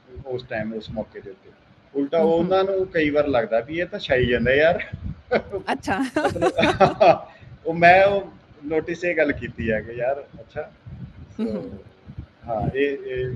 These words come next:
Speaker 1: ਮਤਲਬ God ਵੱਲੋਂ ਹੀ
Speaker 2: ਤੁਹਾਡਾ
Speaker 1: ਕਹਿ ਲਓ
Speaker 2: ਆਪਣਾ
Speaker 1: ਕਿ ਹੁਣ, ਹੁਣ confidence ਬਹੁਤ ਹੈ ਵਾਹਿਗੁਰੂ ਦੀ ਕਿਰਪਾ ਨਾਲ।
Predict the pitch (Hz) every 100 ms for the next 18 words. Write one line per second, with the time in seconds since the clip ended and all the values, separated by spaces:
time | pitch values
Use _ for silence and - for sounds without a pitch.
0 | - 120 - 117 113 113 107 - - -
1 | - - - - - - 139 139 147 147
2 | 254 143 135 135 269 147 139 131 - -
3 | 165 175 175 175 175 175 175 - - -
4 | - 139 151 139 117 - - - 120 120
5 | 117 113 107 - 110 107 104 92